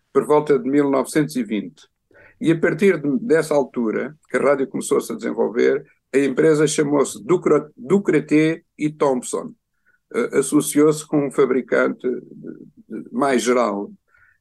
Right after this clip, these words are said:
e nos anos cinquenta produziam televisores, rádios chamados Ducreté e Thompson. Mas, de facto, a origem foi na criação de instrumentos científicos, pedagógicos e científicos,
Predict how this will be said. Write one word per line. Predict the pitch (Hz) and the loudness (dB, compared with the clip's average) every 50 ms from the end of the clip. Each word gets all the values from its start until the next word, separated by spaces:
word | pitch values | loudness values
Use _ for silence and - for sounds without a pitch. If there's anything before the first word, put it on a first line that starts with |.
| _ - | _ -4
e | 131 127 123 120 | -2 0 0 0
nos | 110 110 120 127 117 147 | 0 0 0 2 2 2
anos | 147 143 131 120 - | 2 0 0 -2 -2
cinquenta | - 143 127 - 143 147 147 147 147 - - | -2 -4 0 2 2 2 2 2 0 -4 -6
produziam | - - 135 113 110 120 127 120 113 | -4 -6 -6 -4 -2 -2 -2 -2 -2
televisores, | - 123 113 107 113 107 127 147 143 135 113 110 | -4 -6 -6 -4 -2 2 4 4 4 4 2 2
rádios | 117 120 123 120 120 127 123 - - _ _ _ _ | 2 2 2 0 -2 -4 -6 -6 -10 _ _ _ _
chamados | - - 139 127 123 123 127 120 113 - 113 | -12 -8 -4 -2 0 2 0 0 0 -4 -4
Ducreté | 107 139 147 143 131 131 123 - - 127 127 131 135 - | -4 -4 -2 0 0 0 0 2 2 4 4 4 2 0
e | 127 123 | -4 -8
Thompson. | 120 - 127 110 98 - - - - - _ _ _ _ _ _ _ _ | -2 0 0 0 0 -4 -8 -14 -14 -16 _ _ _ _ _ _ _ _
Mas, | - 131 147 147 | -4 -2 -2 -2
de | 151 | 0
facto, | - 170 156 156 - 160 | 0 0 0 0 2 2
a | |
origem | 151 143 147 160 165 147 165 165 151 151 - _ _ - - | 2 4 4 2 2 0 0 -4 -4 -6 -10 _ _ -6 0
foi | 151 147 147 147 147 147 147 _ _ _ _ _ _ _ _ _ - | 2 4 4 4 2 0 -4 _ _ _ _ _ _ _ _ _ -8
na | - 143 151 | -6 -4 -4
criação | - - 156 156 156 147 151 170 160 156 151 | -2 0 0 0 0 0 0 0 0 2 0
de | 151 156 | 0 -2
instrumentos | 156 147 151 - 143 135 139 147 156 147 147 - | -2 -4 -4 -8 -8 -4 -2 -2 -2 -2 -4 -6
científicos, | - 156 147 135 123 - 120 117 104 - - - - - - - - - - _ _ _ _ _ _ _ _ _ _ _ _ _ | -4 -4 -4 -2 -2 -4 -4 -4 -4 -6 -8 -10 -10 -12 -16 -20 -20 -20 -20 _ _ _ _ _ _ _ _ _ _ _ _ _
pedagógicos | - 135 143 139 123 143 143 131 135 143 120 - | 0 0 2 2 4 4 4 4 2 0 0 -2
e | 127 135 | -2 -2
científicos, | 120 - 139 127 113 104 - 120 120 110 - 127 127 - - - - - | -2 0 0 -2 -2 0 0 0 0 0 -2 -4 -6 -6 -8 -16 -20 -20